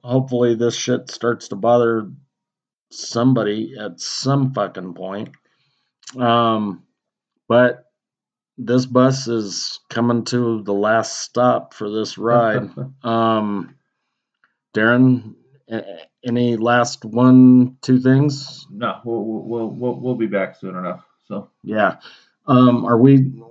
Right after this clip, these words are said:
Speaker 1: we're doing Rock and Roll Hall of Fame for the light one,
Speaker 2: Midweek.
Speaker 1: right?
Speaker 2: Yeah, uh-huh.
Speaker 1: Any, any ideas what we're doing Monday or Friday?
Speaker 2: Uh, I, I, I have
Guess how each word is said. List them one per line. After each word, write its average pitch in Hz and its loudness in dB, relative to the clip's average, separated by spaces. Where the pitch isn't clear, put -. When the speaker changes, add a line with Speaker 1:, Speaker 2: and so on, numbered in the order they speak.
Speaker 1:
we're 127 4
doing 143 4
Rock 143 0
and 143 -2
Roll 131 4
Hall 131 2
of 123 -2
Fame 143 0
for 131 -2
the 107 -2
light 113 0
one, 92 -4
Speaker 2:
Midweek. 92 -6
Speaker 1:
right? 120 -2
Speaker 2:
Yeah, 98 -8
uh-huh. 107 -14
Speaker 1:
Any, 120 -4
any 120 -4
ideas 117 -2
what 117 -4
we're 113 -4
doing 113 0
Monday 117 0
or 113 4
Friday? 123 4
Speaker 2:
Uh, 139 -2
I, 135 -2
I, - -16
I - -16
have - -18